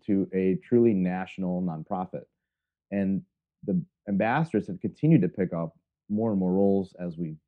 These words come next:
grown. And with where we are now with this increase in funding, uh, we're, we're at a, we're at a really cool shifting point in our focus, where in the past,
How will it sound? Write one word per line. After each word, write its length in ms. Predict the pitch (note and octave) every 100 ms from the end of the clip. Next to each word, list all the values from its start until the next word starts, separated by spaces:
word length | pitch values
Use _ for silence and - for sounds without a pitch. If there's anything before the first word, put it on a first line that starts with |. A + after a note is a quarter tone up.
| -
grown. 460 | G2 D3 F2 E2 - _ _ _ _ _ _ -
And 160 | G2+ G2+
with 180 | G#2+
where 240 | G#2 A#2 C3
we 140 | B2
are 160 | A2+ G2
now 300 | G2+ A2+ G#2
with 160 | F#2
this 160 | F#2 F2
increase 380 | G2+ G2 G2 F2+
in 100 | E2 -
funding, 460 | A2+ A2 E2+ D#2+ - _ _ _ _ _ _ _ _ E3
uh, 140 | D#2+
we're, 180 | G2+ G#2 - _ _ _ _
we're 180 | A2 A2
at 120 | B2
a, 180 | G2+ - -
we're 140 | B2+
at 100 | E3 A#2
a 0 | G#2
really 540 | G#2+ B2 C#3 C#3 B2 A2
cool 400 | - A2+ G2+ F2+ - _ _ _ _ _ _ _ _ _
shifting 480 | _ - B2+ G#2+ F#2+
point 300 | F2+ F#2 E2+
in 80 | F#2
our 120 | E2+
focus, 380 | - F#2 D#2 D#2+ -
where 160 | F#2
in 80 | F#2
the 60 | F#2
past, 480 | - A2 A2 A2